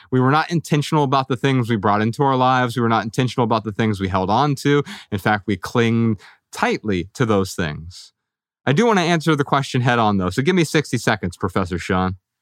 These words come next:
Letting go happens when the clinging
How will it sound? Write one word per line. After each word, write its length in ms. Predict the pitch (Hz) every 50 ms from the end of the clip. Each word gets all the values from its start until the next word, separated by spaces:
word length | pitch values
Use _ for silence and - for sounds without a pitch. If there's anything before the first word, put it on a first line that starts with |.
| _ _ _ _ _ _ _ _ _ _ _ _ _ _ _ _ _ _ -
Letting 340 | - 147 208 240 269 254 214
go 280 | 160 185 185 180 180 170
happens 720 | 156 156 143 143 131 - 147 139 135 139 139 131 - - - - - _ _ _ _ -
when 520 | 120 127 123 123 123 123 127 127 123 110 - _ _ - -
the 100 | 127 120
clinging 680 | - - - 151 151 143 120 107 98 101 104 107